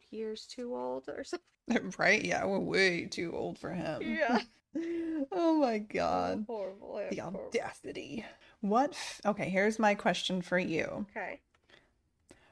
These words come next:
Speaker 2: What famous ex-husband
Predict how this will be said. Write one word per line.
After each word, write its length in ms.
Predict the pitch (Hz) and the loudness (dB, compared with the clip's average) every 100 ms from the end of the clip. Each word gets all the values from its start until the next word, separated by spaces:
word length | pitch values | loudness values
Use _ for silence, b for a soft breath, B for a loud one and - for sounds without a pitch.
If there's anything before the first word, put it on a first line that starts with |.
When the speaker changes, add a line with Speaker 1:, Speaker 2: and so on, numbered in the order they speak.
| _ | _
Speaker 2:
What 400 | 202 190 247 330 | 0 4 2 0
famous 840 | - - 196 202 220 226 - - - _ _ - | -2 2 4 6 4 2 -4 -8 -10 _ _ 2
ex-husband 1000 | 185 - - 202 180 175 160 180 202 | 2 0 2 4 4 2 2 2 0